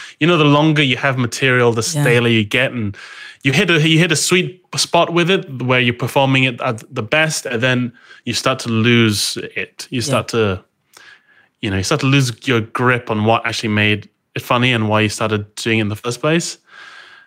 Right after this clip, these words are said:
Speaker 1: And I was worried that would happen. But at the same time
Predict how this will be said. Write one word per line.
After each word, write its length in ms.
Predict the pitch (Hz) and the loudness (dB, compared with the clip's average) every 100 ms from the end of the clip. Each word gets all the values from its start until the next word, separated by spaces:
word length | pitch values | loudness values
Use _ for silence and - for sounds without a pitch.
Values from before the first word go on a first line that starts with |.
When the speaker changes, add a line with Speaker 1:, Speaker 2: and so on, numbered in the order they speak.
| _ _ | _ _
Speaker 1:
And 100 | 123 | -2
I 20 | 120 | 0
was 60 | |
worried 200 | 143 147 | 0 0
that 240 | 139 139 139 | -2 -2 -4
would 100 | 131 | -2
happen. 280 | 135 143 135 | 0 0 2
But 160 | 156 151 | 0 0
at 60 | |
the 60 | 139 | 0
same 280 | - 185 175 | 0 0 0
time 540 | 170 165 160 160 151 | 2 2 2 0 -4